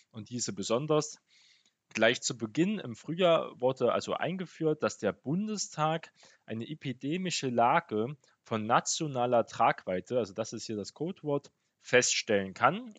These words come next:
Und wenn er das feststellt, dann kann er darauf dann reagieren. Der Bundestag tat dies damals umgehend und gab damit dann dem Bundesgesundheitsministerium Sonderbefugnisse, um Rechtsverordnungen zu erlassen,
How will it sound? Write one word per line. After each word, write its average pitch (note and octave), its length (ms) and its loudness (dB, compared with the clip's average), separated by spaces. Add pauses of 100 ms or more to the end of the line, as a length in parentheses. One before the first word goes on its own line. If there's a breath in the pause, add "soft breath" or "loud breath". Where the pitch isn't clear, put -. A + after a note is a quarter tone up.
Und A2 120 -10
wenn A#2+ 120 0
er E3+ 60 -2
das E3+ 200 -2
feststellt, F#3+ 680 -4 (260 soft breath)
dann A#2 200 4
kann B2 220 -4
er A2+ 120 2
darauf G#2 300 -2
dann F#2+ 140 -6
reagieren. C#3+ 600 -2 (320 soft breath)
Der A2 120 2
Bundestag C#3+ 840 0
tat A#2 320 0
dies B2 300 -8
damals C#3 520 2
umgehend F3 680 -4 (240 soft breath)
und B2 260 -14 (200)
gab - 280 2
damit D3 360 2
dann B2+ 180 0
dem A2 200 -6
Bundesgesundheitsministerium C3+ 1800 -4 (220 soft breath)
Sonderbefugnisse, F#3+ 1400 -2 (260 soft breath)
um B2+ 180 -2
Rechtsverordnungen C#3 1080 0
zu - 180 -8
erlassen, B2 640 0